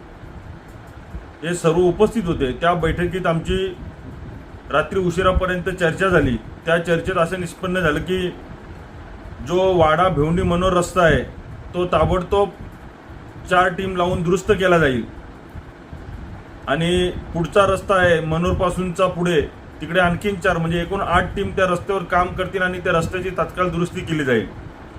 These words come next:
तसेच डाकिवली फाटा ते डाकिवली हा रस्ता जिजाऊ कन्स्ट्रक्शनचे कॉन्ट्रॅक्टर निलेश सांबरे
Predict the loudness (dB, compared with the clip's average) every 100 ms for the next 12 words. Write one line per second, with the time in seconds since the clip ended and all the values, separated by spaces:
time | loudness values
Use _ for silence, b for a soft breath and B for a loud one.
0 | -4 -2 0 0 2 2 0 -2 0 2
1 | 2 0 0 0 0 -2 -6 -14 -6 0
2 | 0 2 -2 -2 -4 -10 -16 -16 -14 0
3 | 2 2 0 0 -2 -2 -2 -2 -2 -2
4 | -2 -2 -2 -2 0 0 0 -4 -10 -20
5 | -20 -18 -18 -18 -20 -12 0 0 2 2
6 | 2 2 2 4 4 4 4